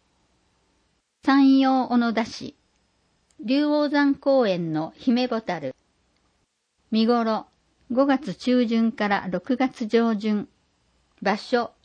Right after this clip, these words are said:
竜王山公園。問い合わせ、山陽小野田市都市計画課。電話、八二の一一六二。津和野町、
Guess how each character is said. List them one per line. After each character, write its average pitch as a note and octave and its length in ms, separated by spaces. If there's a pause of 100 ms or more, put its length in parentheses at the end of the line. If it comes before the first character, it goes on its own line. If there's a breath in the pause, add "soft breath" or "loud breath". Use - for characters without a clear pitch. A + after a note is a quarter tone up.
竜 C4 240
王 C#4 220
山 C4 260
公 A#3+ 360
園。 D3 260 (720)
問 B3 240
い A#3+ 80
合 A3+ 80
わ A3 100
せ、 G3+ 340 (460)
山 C#4+ 360
陽 C#4 260
小 B3+ 40
野 C4 160
田 B3+ 120
市 E3 340
都 G3 120
市 C#4 200
計 C4 240
画 B3 160
課。 - 400 (760)
電 A#3+ 380
話、 A3 200 (280)
八 C#4+ 340
二 C#4 260
の D#3+ 280 (140)
一 C4+ 380
一 E3 300
六 A3 320
二。 G#3 280 (1900)
津 - 140
和 C#4 160
野 C#4+ 160
町、 F3 480